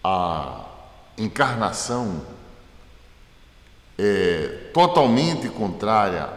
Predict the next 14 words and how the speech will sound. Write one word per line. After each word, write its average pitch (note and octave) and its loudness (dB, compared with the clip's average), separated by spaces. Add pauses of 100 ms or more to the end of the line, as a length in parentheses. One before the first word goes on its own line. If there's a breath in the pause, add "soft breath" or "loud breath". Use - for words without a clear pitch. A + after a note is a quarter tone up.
a F#2 0
essa, G#2+ -2
a F#2 -2
esse A#2 -2
pensamento G#2 -4 (320 loud breath)
de G#2 -6
evasão A#2 2
do E2 -4
mundo. F2 -6 (2250)
Ele G#2 -2
não B2+ 4
veio D3 6
para A2+ 4
evadir-se, C3+ -2